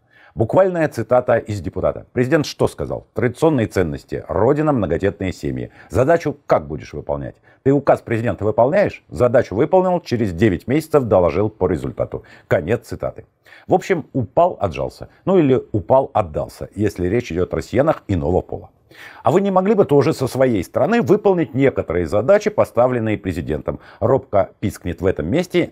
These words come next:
не отжавшийся, ну или не отжатый россиянин. Ну, например, такие задачи, как искоренение бедности, повышение зарплат врачам и молодым учёным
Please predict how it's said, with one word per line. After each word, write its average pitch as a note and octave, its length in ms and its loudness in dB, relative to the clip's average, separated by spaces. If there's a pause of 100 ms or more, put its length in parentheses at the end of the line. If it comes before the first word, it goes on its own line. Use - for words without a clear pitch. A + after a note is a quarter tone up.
(100)
не A#2 200 2
отжавшийся, A#2 800 0 (100)
ну E3 160 -2
или D#2+ 220 -2
не D#2 100 -4
отжатый A2+ 580 -2
россиянин. - 520 -8 (300)
Ну, A3 100 4
например, F3 380 4
такие G3 360 0
задачи, G2+ 380 0
как - 260 -6
искоренение D#3+ 600 -2
бедности, F2 540 -2
повышение D3 520 0
зарплат G#2 420 0
врачам G#2+ 380 0
и - 20 -2
молодым F2+ 360 0
учёным D#2 400 -4